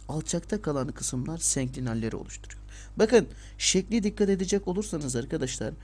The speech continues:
bunlarda bir parça yer yapısı söz konusu değil yani.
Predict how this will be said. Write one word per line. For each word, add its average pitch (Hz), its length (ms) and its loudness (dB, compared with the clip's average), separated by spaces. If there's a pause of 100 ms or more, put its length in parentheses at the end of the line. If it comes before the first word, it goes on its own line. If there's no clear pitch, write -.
(240)
bunlarda 190 500 4
bir 214 120 2
parça 185 400 2
yer 180 200 6
yapısı 175 380 0
söz 160 280 -2
konusu 156 380 -4
değil 131 260 2
yani. - 240 -6